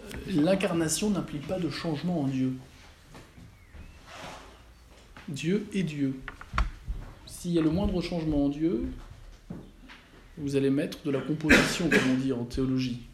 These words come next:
Vous allez mettre de la puissance et de l'acte. Autrement dit, si vous mettez du changement en Dieu, vous mettez de l'imperfection.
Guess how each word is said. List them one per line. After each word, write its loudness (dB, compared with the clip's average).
Vous -10
allez -4
mettre -2
de 0
la -2
puissance -2
et 2
de 4
l'acte. 0
Autrement 4
dit, 0
si 0
vous 2
mettez 4
du 0
changement 2
en 6
Dieu, 6
vous 4
mettez 2
de 4
l'imperfection. -2